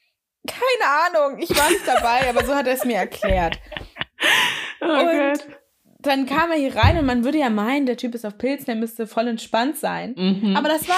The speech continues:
Speaker 1: er nicht. So, er kam hier rein, es donnerte nur so in allen Ecken und ich war so, „What the fuck?“ Und dann, und dann hat er mich so teilweise so richtig beleidigt. Er meinte, „Was hast du für einen Oma-Fummel an?“ Und ich so,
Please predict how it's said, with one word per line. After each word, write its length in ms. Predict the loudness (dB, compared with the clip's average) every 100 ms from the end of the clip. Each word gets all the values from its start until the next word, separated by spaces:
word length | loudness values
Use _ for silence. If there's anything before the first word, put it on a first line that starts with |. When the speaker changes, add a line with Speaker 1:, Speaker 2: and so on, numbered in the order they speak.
| 4 4
Speaker 1:
er 100 | 4 0
nicht. 160 | -4 0
So, 60 | 2
er 180 | 2
kam 320 | 2 2 2 2
hier 180 | 0
rein, 420 | 0 0 0 -4 -8
es 140 | -6 -2
donnerte 480 | 0 2 2 2
nur 200 | 0 0
so 100 | 0
in 220 | 2 2 2
allen 280 | 2 0 0 -2 -4 -6 -8 0
Ecken 300 | 0 0 -2
und 100 | -2
ich 160 | -2 -2
war 140 | -2
so, 420 | 0 0 -2 -6 -8
„What 180 | -6 -2
the 200 | -2 -4
fuck?“ 640 | -4 -4 0 0 2 0 -4 -16 -20 -20 _ _ _ _ _
Und 100 | 0
dann, 1120 | 2 4 2 0 -6 -12 -8 0 2 2 2
und 80 | 2
dann 560 | 2 2 0 -2 -2 -2
hat 120 | 0
er 100 | 2
mich 180 | 0 -4
so 60 | -4
teilweise 480 | -2 0 0 -2
so 140 | -2 -4
richtig 420 | -4 -6 -6 -2
beleidigt. 640 | -2 2 0 0 -2 -4
Er 120 | -2 -2
meinte, 180 | -2
„Was 240 | -2 -4 -8
hast 140 | -8
du 100 | -8
für 140 | -6 -6
einen 120 | -6
Oma-Fummel 800 | -4 0 2 2 0 -2 0 0
an?“ 420 | 0 0 -2 -4
Und 160 | -6 -2
ich 100 | 0
so, 160 | 2